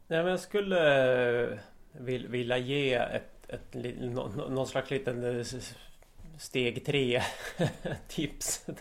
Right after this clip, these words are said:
<laughs> Steg tre. Tre stegs tips, tänkte jag säga. Nej, men att man liksom tänker så här. Jag tror att, jag tror att reflektion, att det är viktigt att den är väldigt kontinuerlig.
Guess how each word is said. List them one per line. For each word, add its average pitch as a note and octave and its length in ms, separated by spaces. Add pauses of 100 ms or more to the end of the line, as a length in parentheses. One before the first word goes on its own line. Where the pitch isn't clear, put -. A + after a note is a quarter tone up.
(160)
<laughs> - 320
Steg B2 440
tre. E3 240 (240)
Tre E3 260
stegs D3 680
tips, - 300
tänkte A#2 180
jag A#2 60
säga. A#2+ 200 (440)
Nej, D3 120
men F3 100
att F#3 100
man F#3+ 140
liksom F#3 200
tänker G3+ 320
så C3 100
här. A#2 160 (840)
Jag G3 220
tror D3 260
att, A#2+ 200
jag E3 200
tror C#3 180
att B2 120
reflektion, C#3 960
att - 200
det C#3 60
är A#2+ 60
viktigt - 840 (340)
att - 220 (360)
den B2 160
är A#2 60
väldigt A#2+ 340
kontinuerlig. B2+ 1000